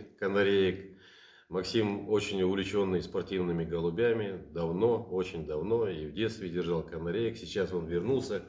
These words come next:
к этому делу, э, как начинающий коноровод, то есть, э, разведение. Вче-, вчера с почином тебя, Максим. Удачи твоему каналу, и ра-, развития, успехов, здоровья, всего хорошего.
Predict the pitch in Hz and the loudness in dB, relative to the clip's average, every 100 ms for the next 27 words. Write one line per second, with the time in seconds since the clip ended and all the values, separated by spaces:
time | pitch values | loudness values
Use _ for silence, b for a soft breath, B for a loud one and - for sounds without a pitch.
0 | B B B B - 95 - 92 87 90 | B B B B -4 -2 0 0 0 4
1 | 95 90 85 85 92 95 87 85 82 82 | 6 6 6 2 -4 -6 -4 -4 -2 -2
2 | 80 78 85 - - - 101 107 110 117 | -4 -6 -8 -14 -18 -8 -4 2 2 4
3 | 113 110 95 90 98 90 95 95 92 92 | 6 8 6 2 -4 -4 -2 2 4 4
4 | 87 85 - B B B B B 90 85 | 4 0 -12 B B B B B -2 0
5 | 82 85 - 95 87 82 80 85 87 92 | 0 -4 -8 -6 -4 -4 -4 -4 -2 -2
6 | 85 80 78 - 107 107 - 104 104 95 | -2 -4 -4 -4 -4 -4 -2 2 4 4
7 | - - B B B B B - - 107 | 2 -6 B B B B B -18 -4 -2
8 | - 131 117 98 101 95 90 87 - 92 | 2 4 4 2 0 2 2 0 -4 -4
9 | 80 85 - 98 85 110 113 107 92 82 | -4 -8 -16 -8 4 6 6 4 -2 -4
10 | - 92 92 90 - 90 90 85 85 80 | -10 0 2 2 0 0 0 0 0 -2
11 | 85 82 95 92 90 85 82 87 85 110 | -6 -6 -4 0 2 2 0 0 0 0
12 | 113 104 92 80 78 - 113 110 87 76 | -2 -2 -2 -2 -6 -4 -2 -2 -4 -6
13 | 76 90 110 101 90 - 85 - 82 80 | -2 2 2 0 -4 -6 -8 -8 -6 -8
14 | - 78 | -8 -14